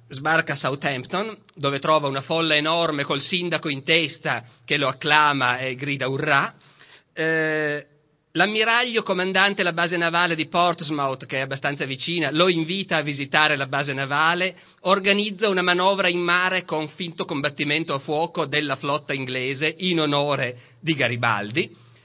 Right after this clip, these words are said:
Dopodiché deve andare a Londra, gli preparano un treno speciale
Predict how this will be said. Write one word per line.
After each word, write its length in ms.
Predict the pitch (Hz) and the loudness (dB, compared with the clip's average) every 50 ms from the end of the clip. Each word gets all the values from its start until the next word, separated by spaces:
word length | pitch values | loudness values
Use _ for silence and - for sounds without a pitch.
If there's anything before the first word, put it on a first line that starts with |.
| _ _ _ _ _ _ _ | _ _ _ _ _ _ _
Dopodiché 520 | 180 202 214 247 247 254 202 262 285 294 | -2 0 2 2 2 2 2 2 0 2
deve 160 | 208 175 160 | 2 0 0
andare 260 | 156 156 160 147 147 | 2 2 2 2 4
a 60 | 160 202 | 4 4
Londra, 520 | 220 175 165 165 165 175 190 214 254 226 - _ _ _ _ _ _ _ _ _ _ _ _ _ _ _ _ - | 6 4 4 4 2 2 0 0 -2 -2 -6 _ _ _ _ _ _ _ _ _ _ _ _ _ _ _ _ 2
gli 160 | 175 185 196 | 6 6 6
preparano 480 | 208 190 185 - 185 190 190 190 185 | 6 4 2 4 4 6 6 4 4
un 120 | 175 165 147 | 2 0 0
treno 260 | 180 180 185 180 170 | 2 2 2 2 2
speciale 760 | 165 - 156 147 - 165 127 123 131 127 139 180 - - _ | -2 -4 -4 -4 -2 0 0 0 -2 -2 -2 -4 -4 -6 _